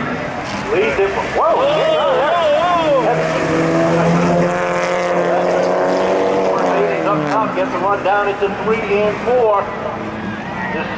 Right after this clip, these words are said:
gonna be the money line. Off the corner they come, and it will be Evans. Keneally taking down the win. Whoa, whoa, whoa. What do you think,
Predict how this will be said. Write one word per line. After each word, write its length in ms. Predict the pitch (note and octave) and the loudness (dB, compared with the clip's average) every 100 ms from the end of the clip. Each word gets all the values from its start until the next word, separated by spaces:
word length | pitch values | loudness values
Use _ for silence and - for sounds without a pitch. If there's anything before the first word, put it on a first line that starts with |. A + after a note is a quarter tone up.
| F3+ | -2
gonna 160 | F3+ | 0
be 80 | F3+ | 2
the 160 | F#3 F3 | 2 2
money 320 | F#3+ G3 F#3 | 2 2 2
line. 280 | - D#3 D#3 | 2 2 2
Off 160 | F#3 - | 2 2
the 140 | F#3+ | 0
corner 240 | F#3+ G3+ F3+ | 0 0 2
they 160 | F3 F3 | 0 2
come, 240 | G3+ G3+ F#3 | 0 2 2
and 320 | G3+ G3+ G3 | 2 2 2
it 100 | - | 2
will 320 | F#4 G#4 G#3+ G#4 | 4 4 4 4
be 320 | G4+ G#4 - | 4 4 2
Evans. 400 | G#3+ A#3 - - | 2 2 0 0
Keneally 800 | - A4+ - - F4+ F#4 F#4 F4+ E4+ | 2 2 2 2 2 2 2 2 2
taking 400 | D4+ C#4+ C4+ B3 | 2 2 2 2
down 240 | A#3+ - A#3 | 0 0 2
the 40 | A4 | 2
win. 140 | A3+ G3 | 2 2
Whoa, 80 | - - | 0 0
whoa, 80 | A#4+ | 0
whoa. 1700 | - - - - - - - - - - - - F4+ E4+ F#4 E4+ F4+ | 0 0 0 0 0 0 -2 -2 -2 -4 -4 -2 -2 0 0 0 0
What 80 | C5 | 2
do 80 | B3 | 2
you 80 | B3 | 2
think, 160 | C4 | 0